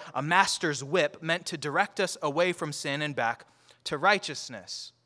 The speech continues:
The fact that we need this much text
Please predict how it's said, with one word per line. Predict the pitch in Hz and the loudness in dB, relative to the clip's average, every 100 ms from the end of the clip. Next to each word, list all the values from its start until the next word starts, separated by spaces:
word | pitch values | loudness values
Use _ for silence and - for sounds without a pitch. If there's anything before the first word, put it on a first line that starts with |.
| _ _ _ _ _ - | _ _ _ _ _ -14
The | |
fact | 151 254 247 - | 8 10 10 8
that | 185 170 | 4 4
we | 175 185 | -4 -4
need | 175 233 208 165 - - | 0 2 2 0 -8 -6
this | 127 220 - - | 2 2 2 -2
much | 165 180 202 - - - _ _ _ _ _ | 0 2 2 -2 -8 -10 _ _ _ _ _
text | - - 151 - - - | -2 2 2 0 -8 -8